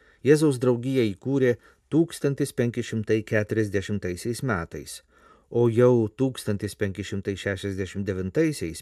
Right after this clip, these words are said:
pirmieji jėzuitai atvyko į Lietuvą. Tūkstantis penki šimtai septyniasdešimt devintaisiais jie įkūrė akademiją, kuri greit tapo Vilniaus universitetu. Devynioliktajame amžiuje carinės Rusijos valdžia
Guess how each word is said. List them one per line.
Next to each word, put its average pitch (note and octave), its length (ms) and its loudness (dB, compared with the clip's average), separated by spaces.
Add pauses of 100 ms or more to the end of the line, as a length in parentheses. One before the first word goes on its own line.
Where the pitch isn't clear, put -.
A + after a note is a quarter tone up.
pirmieji C3 560 0
jėzuitai A#2+ 540 0
atvyko G#2+ 480 -4
į G2+ 100 0
Lietuvą. D#2+ 480 -6 (800)
Tūkstantis G#2 480 -6
penki G2 300 -8
šimtai G2 340 -6
septyniasdešimt G2 720 -6
devintaisiais G2+ 720 -2 (400)
jie A2 220 4
įkūrė A2 400 2
akademiją, A#2 640 2 (580)
kuri A#2 320 4 (480)
greit A2 320 2
tapo G2+ 400 0
Vilniaus F#2+ 480 -2
universitetu. A#2 760 0 (920)
Devynioliktajame G#2 800 0
amžiuje A2+ 480 0
carinės F#2 480 -6
Rusijos F#2 400 -6
valdžia F2 440 -4